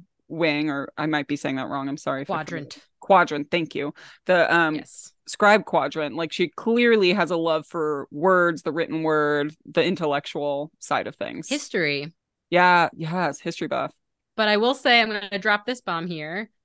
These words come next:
Speaker 2: is that we did learn what month she was born in, and it's July.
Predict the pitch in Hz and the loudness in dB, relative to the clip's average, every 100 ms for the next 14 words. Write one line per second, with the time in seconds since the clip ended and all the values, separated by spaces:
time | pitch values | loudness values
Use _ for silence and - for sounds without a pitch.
0 | _ 190 185 190 175 170 185 185 196 240 | _ -8 -2 2 2 2 -4 -2 0 0
1 | 190 180 175 208 190 127 170 190 175 185 | -2 -6 -4 -2 -2 -4 -10 -10 -4 2
2 | 180 160 175 202 262 185 156 - 151 143 | 2 0 -2 -2 -2 -4 -6 -6 -8 -8
3 | 147 156 175 - 175 151 175 117 - | -8 -8 -10 -6 -2 0 -2 -4 -12